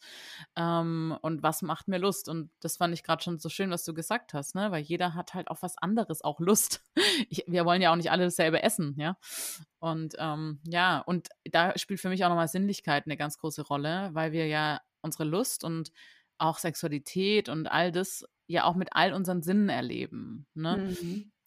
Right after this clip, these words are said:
Speaker 1: Und, ähm, und da kann man auch noch mal gucken, okay, mit welchen Sinnen bin ich denn,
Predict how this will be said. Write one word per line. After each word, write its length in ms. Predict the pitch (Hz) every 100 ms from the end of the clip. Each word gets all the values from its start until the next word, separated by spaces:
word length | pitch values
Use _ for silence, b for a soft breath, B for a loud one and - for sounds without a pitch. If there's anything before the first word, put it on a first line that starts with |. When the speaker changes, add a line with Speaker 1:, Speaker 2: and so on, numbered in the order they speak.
| - -
Speaker 1:
Und, 360 | 165 170 165 -
ähm, 640 | 160 160 160 156 156 151 _ _ _ _
und 280 | - 175 -
da 200 | 170 190
kann 180 | 202 202
man 120 | 202
auch 240 | - 175 233
noch 120 | 294
mal 140 | 226
gucken, 300 | 170 185 170
okay, 260 | 165 - 202
mit 180 | 196 -
welchen 300 | 180 190 202
Sinnen 640 | 151 220 226 196 220 247
bin 180 | 202 190
ich 140 | 190
denn, 400 | - 190 185 185